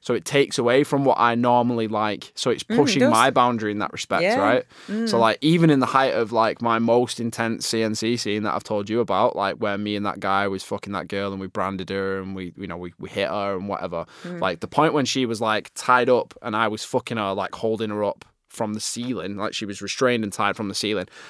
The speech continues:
Speaker 1: I was still making eye contact to her and, like,
Speaker 2: <laughs> I can imagine you
Speaker 1: like,
Speaker 2: doing
Speaker 1: ri-,
Speaker 2: that.
Speaker 1: like,
Speaker 2: Yeah.
Speaker 1: with a balaclava on, do you know what I mean? Like,
Speaker 2: Mm-hmm.
Speaker 1: and, like, I'm fucking her and doing whatever. And then the guy next to me is prepping for the branding.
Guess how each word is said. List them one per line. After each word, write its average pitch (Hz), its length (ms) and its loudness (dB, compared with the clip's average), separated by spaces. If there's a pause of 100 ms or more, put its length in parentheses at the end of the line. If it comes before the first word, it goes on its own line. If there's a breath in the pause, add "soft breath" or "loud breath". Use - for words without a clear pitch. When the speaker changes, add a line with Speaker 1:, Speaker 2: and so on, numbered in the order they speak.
Speaker 1:
I 113 100 6
was 120 140 0
still 123 200 4
making 120 280 0
eye 110 120 2
contact 107 360 -6
to 98 100 -8
her 95 60 -4
and, 95 180 -10 (140)
like, 98 240 -6 (240)
Speaker 2:
<laughs> - 380 -14
I 175 100 -6
can 175 220 -12
imagine 160 320 -10
you - 40 -4
Speaker 1:
like, 214 160 -4
Speaker 2:
doing 160 140 -6
Speaker 1:
ri-, 156 80 -2
Speaker 2:
that. - 100 -4
Speaker 1:
like, 123 160 2
Speaker 2:
Yeah. 185 140 4
Speaker 1:
with 185 140 6
a 214 60 2
balaclava 165 640 6
on, 135 140 0
do 143 60 -2
you 139 40 2
know 143 80 8
what 123 60 6
I 120 40 0
mean? 147 240 6
Like, 117 220 4
Speaker 2:
Mm-hmm. 202 180 -2 (180 loud breath)
Speaker 1:
and, 131 80 -2
like, 127 200 4
I'm 135 220 6
fucking 123 200 -4
her 113 60 2
and 113 80 -2
doing 113 140 2
whatever. 117 200 4
And 110 140 -2
then 117 120 0
the 113 60 -2
guy 123 240 4
next 117 260 0
to 127 60 -4
me 113 80 -2
is 101 80 -6
prepping 110 480 -2
for - 80 -8
the 95 80 -8
branding. 120 360 -4